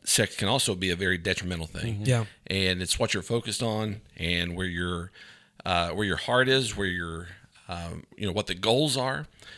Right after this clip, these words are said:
Speaker 1: And, you know, just like God said, like, the two become one, and, and that's the significance of it.
Speaker 2: Well, I think, I think too, like, the thing that, like, we have to,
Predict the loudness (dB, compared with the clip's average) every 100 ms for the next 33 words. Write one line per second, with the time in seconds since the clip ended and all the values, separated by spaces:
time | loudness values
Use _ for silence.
0 | -20 -12 -2 2 4 2 -2 0 0 4
1 | 4 4 4 4 4 4 4 2 -2 -4
2 | -10 -8 -4 0 0 0 0 0 0 2
3 | 0 -2 -6 -4 -2 0 -2 -6 -8 -10
4 | -6 2 2 2 0 -2 -2 -6 -6 -10
5 | -8 -8 -8 2 8 8 8 4 4 0
6 | 2 2 0 0 2 4 6 6 6 6
7 | 6 6 2 6 4 6 6 6 4 -20
8 | _ -20 -20 -20 -20 _ _ _ -14 6
9 | 8 10 8 10 10 8 8 4 6 4